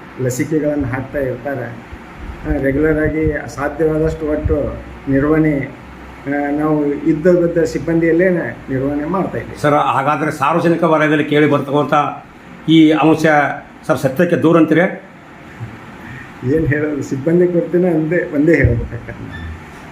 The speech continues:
Speaker 2: ಸರ್, ನಿಮ್ಮ ಆಸ್ಪತ್ರೆ ಸರ್, ನಿಮ್ಮ ಮ-, ಪ್ರಮುಖವಾಗಿರ್ತಕ್ಕಂಥ ಸರ್ ವಾಹನ ಸೌಲಭ್ಯ ಇದೆ ಸರ್?
Speaker 1: ಜೀಪ್ ಇದೆ, ಆದರೆ ಅದು ಇಪ್ಪತ್ತ್ಮೂರು ವರ್ಷ ಓಡಾಟದಿಂದ ಅದು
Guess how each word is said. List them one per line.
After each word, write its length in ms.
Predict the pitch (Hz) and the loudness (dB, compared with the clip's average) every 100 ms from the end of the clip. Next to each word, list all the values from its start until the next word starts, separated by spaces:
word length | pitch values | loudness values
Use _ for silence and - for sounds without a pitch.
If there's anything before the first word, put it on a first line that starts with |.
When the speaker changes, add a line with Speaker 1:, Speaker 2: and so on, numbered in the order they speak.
| - - - - - | -18 -18 -18 -16 -2
Speaker 2:
ಸರ್, 400 | 160 147 139 - - | 2 2 0 -6 2
ನಿಮ್ಮ 160 | 151 151 | 4 6
ಆಸ್ಪತ್ರೆ 520 | 131 131 175 - 165 | 4 0 -2 0 0
ಸರ್, 480 | - 147 147 - - - - - - - | 2 2 2 -2 -14 -20 -20 -20 -12 4
ನಿಮ್ಮ 320 | 160 156 151 156 | 6 8 6 4
ಮ-, 40 | |
ಪ್ರಮುಖವಾಗಿರ್ತಕ್ಕಂಥ 880 | 151 147 170 165 156 147 160 151 143 | 4 2 4 4 2 0 0 2 2
ಸರ್ 100 | 143 | 2
ವಾಹನ 420 | 123 127 160 156 147 | 4 4 2 0 0
ಸೌಲಭ್ಯ 320 | 143 147 135 | 2 2 4
ಇದೆ 140 | 156 | 4
ಸರ್? 340 | 156 170 180 - - - - - - - - - - | 2 0 0 -4 -18 -20 -20 -20 -16 -10 -8 -4 0
Speaker 1:
ಜೀಪ್ 400 | 147 214 - 143 | 0 0 0 0
ಇದೆ, 360 | 135 143 123 123 - - | 2 2 2 0 0 2
ಆದರೆ 440 | 147 151 156 - - | 4 4 4 2 0
ಅದು 180 | 135 143 139 135 135 131 - - - - | 0 2 2 2 0 -2 -6 -8 -6 -4
ಇಪ್ಪತ್ತ್ಮೂರು 560 | - 139 151 147 147 | -4 -4 -2 -2 -2
ವರ್ಷ 260 | 139 127 139 135 139 131 - - 127 127 | -2 -2 0 0 2 0 -2 -2 -2 0
ಓಡಾಟದಿಂದ 560 | 139 139 139 139 151 | 2 0 0 0 2
ಅದು 320 | 170 139 139 | 2 2 0